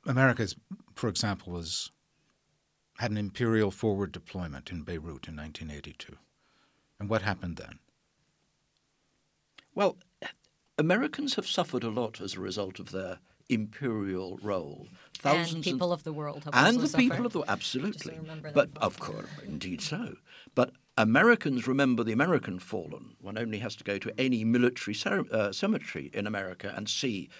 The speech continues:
Speaker 2: the way in which they remember. And that is to their credit. Uh, but that has now become first and, and forefront in, in their minds. And I think with the advent of drone warfare, with the advent of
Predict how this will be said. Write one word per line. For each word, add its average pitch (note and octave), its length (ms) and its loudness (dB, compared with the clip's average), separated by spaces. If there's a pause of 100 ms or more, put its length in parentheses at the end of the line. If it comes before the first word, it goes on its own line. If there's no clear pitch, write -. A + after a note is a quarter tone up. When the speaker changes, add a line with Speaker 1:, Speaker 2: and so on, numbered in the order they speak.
(120)
Speaker 2:
the A2+ 140 4
way B2 320 6
in F#2+ 120 -2
which - 260 -6
they F#2+ 160 -2
remember. F#2 540 -6 (200)
And A#2+ 120 0
that A3+ 160 2
is A#3+ 120 2
to G#3+ 100 -4
their B2+ 200 2
credit. - 560 -6 (1000)
Uh, C3+ 260 6
but - 160 0
that E3+ 200 4
has E3+ 200 0
now D3+ 280 4
become A2+ 800 -4 (440)
first - 680 0
and, B2 180 -2
and A2+ 160 -4
forefront E3 720 0
in, G#2 220 0
in A2 160 -2
their G2+ 160 -2
minds. G2 560 -6
And G#2 100 -6
I G#2+ 80 -2
think C#3 380 0 (520)
with A2 140 -4
the A2+ 80 0
advent B2+ 340 2
of G2 80 -4
drone D3 360 4
warfare, B2+ 600 4
with G2+ 140 -2
the F#2 140 -4
advent A#2 520 0
of - 160 -8